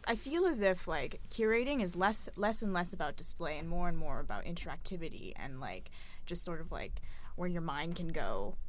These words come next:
um, from looking at something that isn't necessarily, like, composed in a subject-, in a subjective or objective, like, notion of, like, beauty or intelligence or conceptualism or whatever.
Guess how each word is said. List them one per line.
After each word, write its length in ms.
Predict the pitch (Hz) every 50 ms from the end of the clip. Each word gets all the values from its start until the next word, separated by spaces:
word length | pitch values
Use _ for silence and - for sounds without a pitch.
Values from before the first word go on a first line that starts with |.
| - - - - - -
um, 240 | 175 123 78 - -
from 300 | - - 196 185 180 180
looking 300 | 175 175 - 180 165 143
at 120 | 135 -
something 420 | - - - - - - 117 - -
that 140 | - -
isn't 260 | - 160 170 170 156 -
necessarily, 720 | - - - - - - 180 156 139 135 127 110 98 110
like, 280 | 117 82 - - 214 -
composed 540 | - 185 180 170 160 156 170 151 156 -
in 80 | - 170
a 60 | 160
subject-, 480 | 160 - 180 160 - - 147 - - - -
in 80 | - 180
a 60 | 170
subjective 580 | 170 - 185 170 - 170 156 - - 175 175 170
or 240 | - 180 175 175 165
objective, 600 | 170 170 - - 175 - - - 180 170 160 160
like, 240 | - 151 151 156 - - - - -
notion 380 | 170 160 165 170 - 170 165
of, 220 | 160 151 - - - - - -
like, 320 | - 120 - - - - - - - - - - - - - - - -
beauty 540 | 180 170 160 165 170 - 143 143 143 - - -
or 400 | 104 101 92 87 78 71 - - - - - - - - - - - - - - - -
intelligence 800 | 170 170 165 - 156 160 160 165 - 165 160 160 - - - -
or 400 | 160 165 143 123 - - - -
conceptualism 920 | - 190 175 - 175 156 - - - 165 160 156 139 123 - 147 147 151 -
or 80 | - -
whatever. 540 | - 175 156 143 120 - - - - -